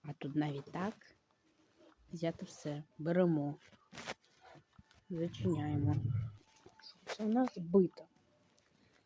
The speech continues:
Ну, використати. Угу.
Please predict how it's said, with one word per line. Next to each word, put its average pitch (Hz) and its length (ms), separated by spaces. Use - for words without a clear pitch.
Ну, 165 340
використати. - 760
Угу. 196 480